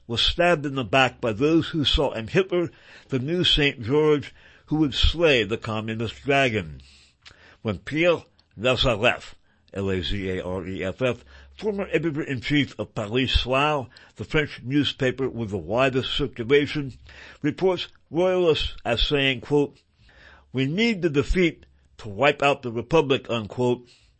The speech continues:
When Élie Bois, former editor of the Petit Parisien, the most influential political newspaper,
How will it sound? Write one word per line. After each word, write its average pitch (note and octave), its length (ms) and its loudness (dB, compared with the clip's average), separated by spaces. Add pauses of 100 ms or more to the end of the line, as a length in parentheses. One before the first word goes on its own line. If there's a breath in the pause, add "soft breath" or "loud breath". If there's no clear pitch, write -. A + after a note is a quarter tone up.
(320 soft breath)
When G#2 180 -4 (100)
Élie F3 520 0 (160)
Bois, G#2 420 0 (440 loud breath)
former E3 340 -6
editor C#3 320 0
of B2+ 180 -2
the A#2 100 -4
Petit C3+ 340 -8
Parisien, C3+ 840 0 (380 loud breath)
the A2+ 80 -6
most G#2+ 340 -4
influential C#3 760 -2
political D3+ 600 -2
newspaper, C3 680 -2